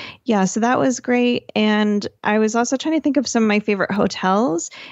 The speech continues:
And I'm gonna go with the Athenaeum Hotel in London, just because it had so much character. It's a small, um, boutique hotel. They have uh, residences there for families,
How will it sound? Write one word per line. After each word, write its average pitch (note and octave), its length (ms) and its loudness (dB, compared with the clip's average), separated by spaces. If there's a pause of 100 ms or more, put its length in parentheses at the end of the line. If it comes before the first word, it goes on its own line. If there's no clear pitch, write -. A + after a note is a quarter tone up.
(160)
And G#3 760 2 (200)
I'm A3 200 2
gonna F4+ 180 2
go - 120 -2
with A3 180 0
the - 140 0
Athenaeum G3 600 2
Hotel A3 420 2
in F#3+ 140 2
London, G3+ 500 2 (340)
just - 240 -2
because A3+ 640 0
it - 140 -4
had A3+ 200 2
so - 160 -2
much D#4 280 0
character. G3 720 2
It's - 180 -2
a - 60 -12
small, B3+ 720 0 (600)
um, G#3 380 2
boutique G#3 400 0
hotel. G#3+ 480 0
They F#3+ 160 0
have F#3 640 0 (400)
uh, F3+ 260 2
residences G#3 920 0
there F#3 720 2
for F#3 640 0
families, G#3 800 2